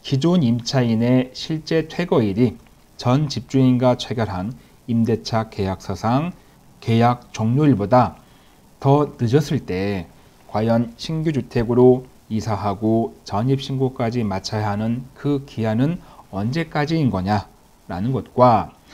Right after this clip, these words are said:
신규 주택을 취득할 때 매도인인 전 소유자가 임차인으로 전환해서 새롭게 임차인으로 거주하는 조건으로 매매 계약을 체결할 때,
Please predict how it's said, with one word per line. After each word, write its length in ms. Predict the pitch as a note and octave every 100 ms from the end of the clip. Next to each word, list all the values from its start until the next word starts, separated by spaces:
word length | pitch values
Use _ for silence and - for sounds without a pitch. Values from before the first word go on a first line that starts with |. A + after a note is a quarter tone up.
| - - _ _ _ _
신규 380 | - F#3 F#3 G#3
주택을 540 | D3 C#3 D3+ D3 D3+
취득할 500 | - G3 - - D#3
때 300 | - D3 - - _ _ -
매도인인 840 | B2 C3 D#3 D3 C#3 C#3+ D3 C#3
전 320 | - C3 C#3+
소유자가 680 | C#3 E3+ F3+ B2 G#2+ A#2 G#2+ - - _ _
임차인으로 1040 | C3+ D#3 C#3 D#3+ D#3 C#3 C3 C#3+ D#3 F#3+ - _ _
전환해서 580 | - A#2 C#3 A2+ - - - _ _ _ _
새롭게 760 | G#2+ G2+ - B2+ C#3 E3+ F#3 - _ _
임차인으로 920 | B2 B2+ B2+ C3 A#2+ A2+ A2+ B2 B2+
거주하는 720 | - - B2+ D3 D#3 C#3+ D3+ C#3
조건으로 800 | B2 B2 C3 B2 A#2 B2+ B2+ A#2+
매매 300 | G#2 A2+ A2
계약을 640 | G2+ F#2+ G2 B2+ C#3+ C#3+
체결할 460 | - D#3 F3 C3
때, 320 | - B2 A2+